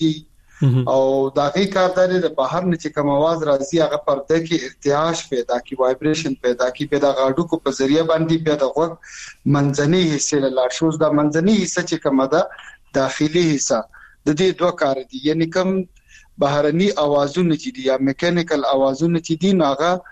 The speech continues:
Speaker 1: بجلی ته کنورټ کوي یا، آ، نیورولوژیکل کرنټ ته بدلوي. نو
Speaker 2: صحیح.
Speaker 1: د غوږ یوه داخلي حصه ده او هغه داخلي حصه کې بیا د بیلانس سنټر هم موجود دی.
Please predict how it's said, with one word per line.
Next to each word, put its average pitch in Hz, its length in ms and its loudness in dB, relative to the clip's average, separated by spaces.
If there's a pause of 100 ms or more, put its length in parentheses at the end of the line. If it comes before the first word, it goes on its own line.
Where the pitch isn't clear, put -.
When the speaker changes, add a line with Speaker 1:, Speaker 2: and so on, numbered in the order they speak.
(540)
Speaker 1:
بجلی 165 420 2
ته 160 120 -2
کنورټ 135 500 -2
کوي 151 100 2
یا، 160 480 2 (140)
آ، 139 300 0
نیورولوژیکل 151 840 0 (160)
کرنټ 190 300 0
ته 139 80 0
بدلوي. 123 420 -4
نو 117 120 -4 (380)
Speaker 2:
صحیح. 135 260 0
Speaker 1:
د 151 40 4
غوږ 156 280 0 (420)
یوه 160 220 2
داخلي 156 480 -2
حصه 143 340 -4
ده 113 200 -4 (120)
او 139 140 4
هغه 170 180 0
داخلي 175 560 2
حصه 160 180 -2
کې 160 100 0
بیا 147 160 2
د 139 180 -2
بیلانس 151 400 0
سنټر 131 240 -2 (100)
هم 131 140 -6
موجود - 340 -10 (160)
دی. 113 60 -8